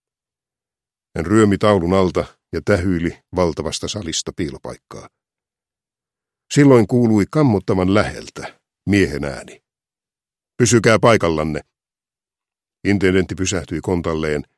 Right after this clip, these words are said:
ja käänsi hitaasti päätään. Sulkeutuneen portin takana, vain viiden metrin päässä hänestä,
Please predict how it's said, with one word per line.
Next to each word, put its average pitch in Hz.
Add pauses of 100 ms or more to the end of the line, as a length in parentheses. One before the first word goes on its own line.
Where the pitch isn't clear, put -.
(580)
ja -
käänsi 82
hitaasti -
päätään. - (3000)
Sulkeutuneen 117
portin 95
takana, - (580)
vain 98
viiden 101
metrin 92
päässä 95
hänestä, 82